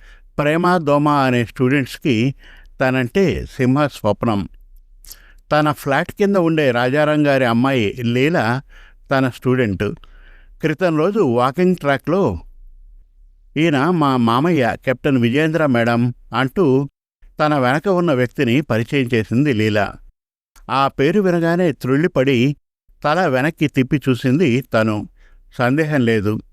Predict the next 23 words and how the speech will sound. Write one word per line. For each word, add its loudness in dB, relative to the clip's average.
ఆ 0
విజయేంద్ర, 0
ఈ 2
విజయేంద్ర 0
ఒక్కరే. -2
"నమస్తే," -2
అంది 0
పొడిగా. 0
ప్రతి 0
నమస్కారం 0
చేసి 0
జాగింగ్ 0
చేసుకుంటూ -2
ముందుకు 0
వెళ్ళిపోయాడు 0
విజయేంద్ర. 0
వయస్సు 0
యాభై 2
దాటినా -2
వెనక -2
నుంచి 0
చూస్తే 0
పాతికేళ్ల -2